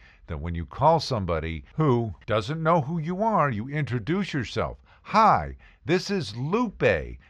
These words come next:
calling from Doctor So-and-so's office. May I please speak with Lance Daniel?'" But they,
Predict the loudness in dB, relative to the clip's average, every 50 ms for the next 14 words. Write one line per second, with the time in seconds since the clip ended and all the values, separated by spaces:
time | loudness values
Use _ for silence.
0 | _ -8 0 2 2 2 2 2 -2 -2 -2 0 0 0 0 0 0 2 4 4
1 | 4 2 0 -4 -2 0 0 0 -2 -4 -6 _ _ _ _ _ _ -2 0 2
2 | 4 4 4 2 2 2 2 2 2 0 -2 -4 -4 -4 -4 -4 -2 -2 -2 -2
3 | -2 -4 -6 -16 _ _ _ -8 -2 0 2 4 6 6 6 6 4 0 -2 -4
4 | -2 -2 -2 -4 -4 -4 -4 -4 -2 -2 -6 -6 -2 -2 0 0 0 -2 -2 0
5 | 0 2 2 2 0 -2 -4 -4 -2 -2 -2